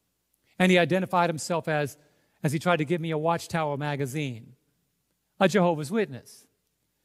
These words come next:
And I looked like an easy mark. I had on my shorts. I looked like a guy that was only interested in basketball. But what he did not know is I had my time with Jesus. I knew how to use God's word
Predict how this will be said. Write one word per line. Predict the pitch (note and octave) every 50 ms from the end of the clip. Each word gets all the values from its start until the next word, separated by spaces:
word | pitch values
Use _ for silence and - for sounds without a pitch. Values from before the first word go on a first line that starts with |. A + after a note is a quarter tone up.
| _ _ _
And | - D4+ D4+
I | D4+ C#4+
looked | B3+ A#3+ A#3 - G3
like | F#3+ F3+ E3+ E3+
an | E3+
easy | F3 F3+ D3+ B2 D#3+
mark. | D#3+ E3 E3+ F3+ F#3 F#3 - F3
I | D#3+
had | D#3 E3+ E3+
on | D#3+
my | D#3 D3+ C#3
shorts. | - - - F3+ F3 D#3+ - -
I | D3+
looked | D#3 E3+ E3 -
like | D#3+ D3 C#3
a | D3
guy | C3 D3+ D3+ D3+ C#3+
that | C#3+ C#3+
was | C#3 C3 B2
only | D#3 E3+ E3+ D#3+ D#3+
interested | E3 D#3 C#3 B2+ D#3 D3+
in | C#3+ A#2+
basketball. | D#3 D#3 D#3 D3+ - - C3+ C3+ C#3 C#3 C#3 B2+ _ _ _ _ _ _
But | - D3+
what | C#3+ D#3+ D#3+
he | E3 D#3
did | D#3+ E3 C#3+
not | D#3 D#3 D#3+ D3+
know | D#3 E3 D#3+ D3+ C#3+ B2 - - - - -
is | D#3+ C#3+ E3
I | E3 D#3
had | D#3+ E3 D#3+ C#3+
my | D3+ D3+ D3+
time | - - E3 D#3 D3+ C#3+ C#3
with | C#3 A#2
Jesus. | - C#3+ C#3 B2 C3 - - - - - - - - - _ _ _ _ _ _ _ _ _ _ _ _ _ _ _ _ _ _ _ -
I | E3 F3+ F#3
knew | G3 G3+ G3
how | D#3+ F3 F#3 F#3
to | F3
use | F3 F#3 F#3 C#3+
God's | C#3 F#3 F3 F3 E3+ C#3
word | E3+ F3+ F3 E3 C#3